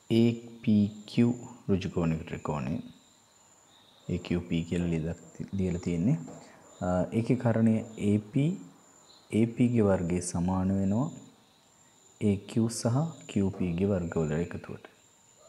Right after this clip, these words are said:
ඒ කියූ සහ කියූ පී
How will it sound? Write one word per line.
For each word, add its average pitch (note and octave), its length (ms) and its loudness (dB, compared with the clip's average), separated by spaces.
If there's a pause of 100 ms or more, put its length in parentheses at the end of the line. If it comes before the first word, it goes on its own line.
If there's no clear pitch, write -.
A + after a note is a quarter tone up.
(1040)
ඒ F#2 100 -4
කියූ F2+ 260 -6
සහ - 240 -8 (340)
කියූ F2+ 280 -2
පී - 240 -8